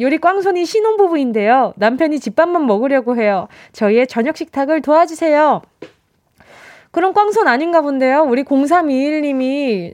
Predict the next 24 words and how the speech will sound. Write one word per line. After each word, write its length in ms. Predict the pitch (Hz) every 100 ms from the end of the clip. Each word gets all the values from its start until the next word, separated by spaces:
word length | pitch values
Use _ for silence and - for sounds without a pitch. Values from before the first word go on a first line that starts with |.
| -
그래도, 500 | - 302 311 302 294 - - -
어, 180 | - 277
그 100 | 277 262
뭔가 260 | 233 247
이렇게 180 | 233 226
솜씨가 440 | 247 415 - 359
있으시니까 600 | 214 196 320 302 262 226
남편분이 800 | 202 170 202 269 262 247 214 214
집밥만 480 | 208 - 285 285 247
먹으려고 440 | 185 202 233 220
하는 200 | 240 285
게 80 | 277
아닐까라는 800 | 185 190 220 233 349 370 208 214
생각이 260 | 247 262 -
드는데요. 500 | 196 196 165 165 247
아니면 260 | 214 277 311
시켜 260 | - -
먹자거나, 600 | 403 302 247 202 185 151 - _
아니면 240 | 226 285
나가서 300 | 214 185 247
먹자고 340 | 240 196 208 180
하지 220 | 226 226
않을까? 420 | 175 165 190 262 - - - - - -
오, 960 | 165 165 175 185 196 190 185 180 160 160